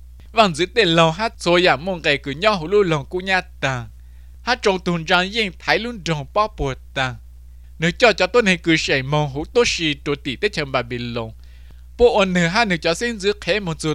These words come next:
thầu lúc tết chờm bờ xìa mua vang giữ cáng. Giờ lên đó, sao mua lỡ lên tổ chế tên lù cứ hạ trò dễ lê mê cứ do tổ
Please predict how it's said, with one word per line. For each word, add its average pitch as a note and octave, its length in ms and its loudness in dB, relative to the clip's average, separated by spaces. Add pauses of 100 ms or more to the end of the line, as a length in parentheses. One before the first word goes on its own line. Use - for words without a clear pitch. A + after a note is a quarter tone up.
thầu D3+ 220 0
lúc G3 140 -4
tết A#3+ 120 -6
chờm E3 220 -6
bờ D3 120 -2
xìa C3+ 260 -4
mua E3+ 280 -6
vang F3 280 -4
giữ C#3+ 180 -8 (120)
cáng. C3 300 -2 (640)
Giờ D#3+ 140 4
lên F3+ 200 2
đó, E3 300 4 (320)
sao G#3+ 180 2
mua G#3 160 2
lỡ F3 140 6
lên G#3 160 4
tổ E3+ 100 -2
chế E3 240 -4
tên G#3+ 120 2
lù E3 140 0
cứ D3 180 -6
hạ C#3+ 200 0
trò D#3 180 -4
dễ C#3+ 180 -2
lê C#3+ 140 0
mê C#3 200 -6
cứ C#3 160 -8
do C#3 220 -2
tổ C#3 200 -6